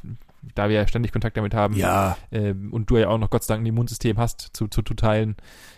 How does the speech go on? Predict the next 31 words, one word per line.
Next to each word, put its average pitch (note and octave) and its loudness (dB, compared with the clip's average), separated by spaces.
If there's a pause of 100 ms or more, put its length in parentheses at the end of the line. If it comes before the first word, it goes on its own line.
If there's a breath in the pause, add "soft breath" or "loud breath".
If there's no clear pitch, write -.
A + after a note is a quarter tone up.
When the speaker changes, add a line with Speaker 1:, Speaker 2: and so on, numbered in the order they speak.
(140 soft breath)
Speaker 1:
äh, G#2 2
außer G2 0
du G#2 -4
bist G2 -2
natürlich G2 2
irgendwie, G2 2
hast F#2+ 0
irgendeine G#2 -2
Immunkrankheit, G#2 0 (400 soft breath)
ähm, G2+ -4
dann, G2 -2
äh, F#2+ 0 (440)
sollte C3 6
man A#2+ 4
das A2 -2
auch A2+ 4
ganz A#2+ 0
easy A2+ -4
reg-, A2 0
regeln G#2+ 2
können. G2+ -4 (640)
Dafür A2+ 2
ist G#2 0
der - -2
Körper G#2 2
ja G2 -2
da. A#2 -8
Speaker 2:
So G#2+ 0
sehe G2+ 2
ich's F#2 -4
auch. D#3+ 0